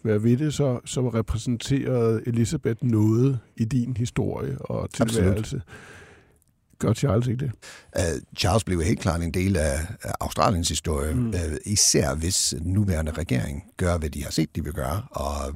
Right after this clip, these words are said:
Speaker 2: inden for den næste, øh, valgperiode, øh, have en folkeafstemning, om landet skulle blive en republik.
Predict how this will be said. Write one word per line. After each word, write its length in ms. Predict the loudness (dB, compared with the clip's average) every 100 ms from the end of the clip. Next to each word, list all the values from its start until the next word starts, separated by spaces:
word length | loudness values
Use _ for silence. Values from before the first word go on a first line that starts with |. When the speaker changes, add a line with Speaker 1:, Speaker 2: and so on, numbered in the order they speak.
| -8
Speaker 2:
inden 180 | -6 -4
for 100 | -4
den 80 | -6
næste, 340 | -6 -6 -6 -8 _ _
øh, 260 | -8 -6 -4
valgperiode, 600 | -4 -4 -6 -4 -6 -8 -10 -12
øh, 280 | -10 -8 -8 -10 -14 -14 -14 -8
have 260 | -8 -4 -4
en 120 | -4
folkeafstemning, 720 | -4 -4 -6 -8 -10 -10 -10
om 100 | -10
landet 240 | -8 -8 -10
skulle 140 | -10
blive 140 | -8
en 80 | -8 -10
republik. 440 | -10 -10 -10 -12